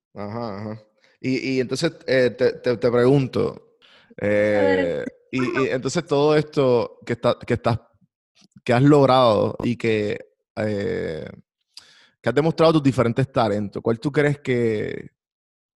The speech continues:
Speaker 1: dónde tú te sientes más, como que, que tú consideras que es tu pasión y como, "Ah, esto me encanta"? Porque ahora está, ¿sabes?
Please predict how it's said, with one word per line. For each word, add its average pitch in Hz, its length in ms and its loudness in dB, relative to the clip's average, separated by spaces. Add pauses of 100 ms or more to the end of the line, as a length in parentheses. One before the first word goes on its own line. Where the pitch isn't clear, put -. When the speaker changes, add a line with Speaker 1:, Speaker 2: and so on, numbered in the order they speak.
(500)
Speaker 1:
dónde 123 200 0
tú 143 60 0
te 143 120 2
sientes 139 280 0
más, 120 680 -2
como 113 240 -6
que, 104 600 -6
que 113 100 -8
tú 110 240 -8
consideras 123 480 -4
que - 80 -8
es 107 60 -14
tu 123 120 -6
pasión 120 680 -2
y 101 100 -8
como, 98 200 -8
"Ah, 95 120 -6
esto - 160 -14
me 104 100 -8
encanta"? 98 480 -14 (200)
Porque 110 200 0
ahora 113 180 4
está, - 240 2 (340)
¿sabes? 117 400 0